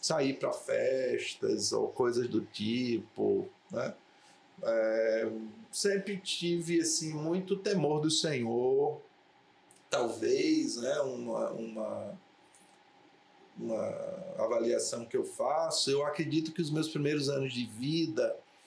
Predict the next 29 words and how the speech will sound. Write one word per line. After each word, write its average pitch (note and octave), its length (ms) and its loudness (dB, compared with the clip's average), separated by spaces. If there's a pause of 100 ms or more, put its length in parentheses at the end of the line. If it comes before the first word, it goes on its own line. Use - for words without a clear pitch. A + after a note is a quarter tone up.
(220)
é, G#2+ 1040 2
a B2 100 0
minha D3+ 240 0
mãe, D3 520 -2
ela D3 260 2
investiu D#3+ 580 2
muito F3 920 2 (220)
depositando, C#3 1000 0
derramando C3 920 0
a, B2 100 2
a, A#2+ 640 -2 (520)
a G#2+ 60 -2
palavra B2+ 680 2
sobre - 320 0
a - 20 0
minha A#2+ 220 -2
vida, - 460 -8
né? B2+ 180 -2
Então, D3+ 440 -2 (680)
as C#3 180 2
lembranças G3 720 4
que G3+ 80 2
eu F#3 100 4
tenho D#3 240 0
da D3 100 2
minha D3+ 220 0
infância, D3+ 840 0
dos A#2+ 200 -8
meus C3 480 -2